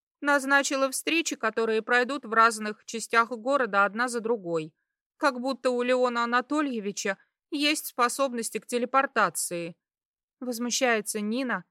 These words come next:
и со злостью закрывает крышку ноутбука.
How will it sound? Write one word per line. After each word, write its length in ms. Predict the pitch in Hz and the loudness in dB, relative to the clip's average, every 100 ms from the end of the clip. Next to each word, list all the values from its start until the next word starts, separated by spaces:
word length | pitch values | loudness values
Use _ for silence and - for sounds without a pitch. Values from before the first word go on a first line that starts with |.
| _ _ - | _ _ -12
и 60 | 220 | -4
со 220 | 240 226 | 0 2
злостью 540 | 220 226 247 - 240 | 2 2 2 0 -6
закрывает 580 | 190 - 196 190 196 190 | -6 -4 -2 2 2 2
крышку 380 | - 190 - 196 | -6 -6 -6 -6
ноутбука. 720 | 185 175 170 165 156 165 170 | -6 -6 -8 -10 -12 -14 -20